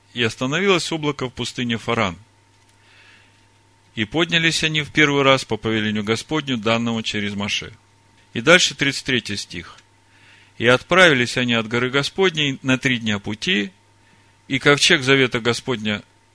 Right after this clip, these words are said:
шел перед ними три дня пути, чтобы усмотреть им место, где остановиться». Мы видим, что этот длинный переход был связан именно с тем, что нужно было найти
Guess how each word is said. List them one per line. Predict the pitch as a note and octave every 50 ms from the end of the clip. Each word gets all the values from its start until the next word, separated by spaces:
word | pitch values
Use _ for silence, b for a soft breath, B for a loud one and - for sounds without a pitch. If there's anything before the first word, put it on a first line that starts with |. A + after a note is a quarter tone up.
| _ -
шел | - - - B2+ A2+ G#2
перед | - A#2+ A#2+ B2 B2+
ними | D#3 F3+ F#3 F3
три | E3 - - D3+ D3
дня | C#3 C3+ C#3 C3+
пути, | B2 C3 B2+ A#2+ - - B2 A#2
чтобы | A2 - - A2+ G2+ G2
усмотреть | G#2 G2 - - G#2+ G#2+ G#2+ G#2 G2+ - -
им | G2+ G2+
место, | A2+ C#3+ D#3 D3+ - - A#2 F#2+
где | F#2+ G2+ F#2+ G#2 A#2 B2+
остановиться». | C3 C3 - B2 - - - A2+ A2 G#2+ G#2 G2 F2 - - - - _ _ _ _ B B B B B B B B B B B
Мы | B B2+ C#3
видим, | D#3 G3 F#3+ F3 E3+
что | D3+ - - E3 D#3
этот | D3+ - D#3 C#3 C3
длинный | C#3+ E3 F3+ E3 D#3 D3
переход | - - C#3 C3+ C3+ - - - F#3 F3
был | D#3 D3 C#3+ D3 D3+ C#3+ C#3+ C3+
связан | - - C#3+ D3+ D#3 D3+ C#3 C3+ C3 B2+
именно | C#3 C#3+ C#3 C3+ B2 A#2+ A#2
с | - -
тем, | - - E3 D#3+ D3+ C#3
что | B2+ - - - - - A#2 A#2 A#2 A2+ A2+ - B B B B B G#2 B -
нужно | B2 B2+ B2+ A#2+ A#2+ B2+
было | A#2+ B2+ C3+ C3 B2 A#2+ A#2 - - - - - -
найти | A#2+ A#2+ A#2+ - - C3